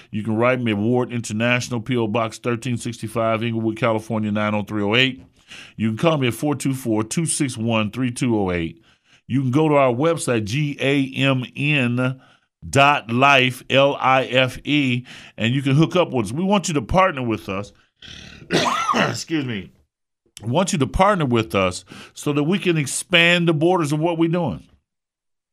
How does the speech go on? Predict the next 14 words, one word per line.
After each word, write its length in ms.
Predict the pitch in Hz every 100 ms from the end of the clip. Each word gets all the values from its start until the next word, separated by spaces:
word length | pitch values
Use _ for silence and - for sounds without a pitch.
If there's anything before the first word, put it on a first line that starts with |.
| _
I'm 240 | - 139 175
telling 240 | 170 175
you 100 | 160
right 220 | 160 165 165
now, 120 | 156
everything 480 | 147 170 165 175 165
I 120 | 160
have 260 | 165 165
is 100 | 131
totally 360 | - 170 175 165
committed. 560 | 165 139 151 165 170 - - - -
Fifty 360 | - 208 170
percent 360 | 180 165 185 165
of 120 | -